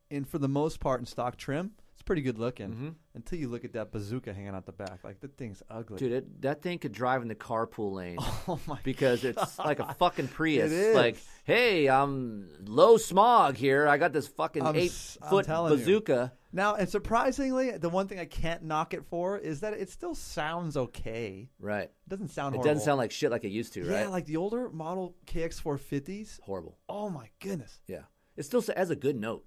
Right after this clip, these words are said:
Speaker 1: I agree. I think it does have a
Speaker 2: Looks
Speaker 1: good
Speaker 2: like
Speaker 1: sound,
Speaker 2: shit,
Speaker 1: but
Speaker 2: sounds
Speaker 1: Jesus,
Speaker 2: good.
Speaker 1: it looks ugly.
Speaker 2: Yeah, carpool life. That's what that is. I
Speaker 1: Jesus.
Speaker 2: call that the, the commuter muffler.
Speaker 1: What is that
Speaker 2: Um,
Speaker 1: thing?
Speaker 2: you see Dominic going down the carpool lane on the fifteen, and he's the only guy on the bike.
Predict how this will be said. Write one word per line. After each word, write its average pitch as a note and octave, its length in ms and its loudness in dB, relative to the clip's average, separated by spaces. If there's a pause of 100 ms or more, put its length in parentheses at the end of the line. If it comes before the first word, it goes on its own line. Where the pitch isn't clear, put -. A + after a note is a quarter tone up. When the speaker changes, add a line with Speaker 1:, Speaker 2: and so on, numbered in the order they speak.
Speaker 1:
I E3+ 160 -6
agree. E3+ 300 -4
I A2 80 -4
think E3+ 340 -10
it C3 140 -8
does D#3+ 260 0
have A#2+ 160 -4
a - 20 -6
Speaker 2:
Looks D3+ 180 0
Speaker 1:
good G3 40 2
Speaker 2:
like E3+ 120 4
Speaker 1:
sound, A#2+ 100 0
Speaker 2:
shit, D3+ 240 6
Speaker 1:
but A#2 100 -10
Speaker 2:
sounds C3 300 0
Speaker 1:
Jesus, F3 120 0
Speaker 2:
good. G2+ 120 0
Speaker 1:
it D#2+ 40 -4
looks A2 240 -8
ugly. G2 400 -10
Speaker 2:
Yeah, G2+ 360 -2
carpool G#2 420 -6
life. F2 420 -8
That's - 180 -8
what - 180 -4
that F2+ 160 -2
is. F2 120 -8
I A2 100 -2
Speaker 1:
Jesus. A#2+ 100 -10
Speaker 2:
call B2+ 180 -2
that A2+ 300 0
the, F#2+ 260 -4
the F#2+ 80 -6
commuter G2+ 480 -6
muffler. G#2+ 460 -8
Speaker 1:
What C#3 340 -12
is C3+ 300 -8
that E2+ 180 -10
Speaker 2:
Um, F#2+ 140 -8
Speaker 1:
thing? F2+ 180 -10 (320)
Speaker 2:
you G#2 160 -8
see G#2+ 480 -8 (160)
Dominic A2 540 -6 (180)
going G2+ 240 -6
down G2 220 -6
the F#2+ 60 -10
carpool G2+ 480 -6
lane G#2 280 -6
on F#2+ 160 -6
the G2 80 -8
fifteen, A2 600 -8
and F#2+ 120 -8
he's G2+ 140 -6
the G#2+ 100 -6
only A2 260 -4
guy G#2+ 200 0
on G#2+ 120 -2
the G#2 40 -4
bike. G#2+ 300 -2